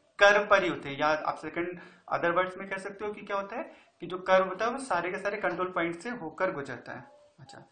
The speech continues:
इसका तीसरा point क्या है, हम लोग क्या करते हैं, जो भी control point, जैसे suppose हमने ये एक curve बनाया,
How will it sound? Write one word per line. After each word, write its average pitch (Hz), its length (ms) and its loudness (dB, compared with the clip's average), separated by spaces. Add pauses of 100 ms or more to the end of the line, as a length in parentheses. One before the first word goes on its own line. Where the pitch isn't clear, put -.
(300)
इसका - 160 -8
तीसरा 196 420 2
point 226 240 -2
क्या 226 120 0
है, 240 300 -2 (260)
हम 170 100 -2
लोग 180 120 -2
क्या 208 120 4
करते 208 260 0
हैं, 240 200 -6
जो 190 140 -2
भी 240 120 -6
control 208 300 0
point, 175 160 -2
जैसे 185 140 -6
suppose 202 300 -2
हमने 208 180 -4
ये 202 280 -4
एक 202 200 -6 (420)
curve 170 200 2
बनाया, 131 380 -4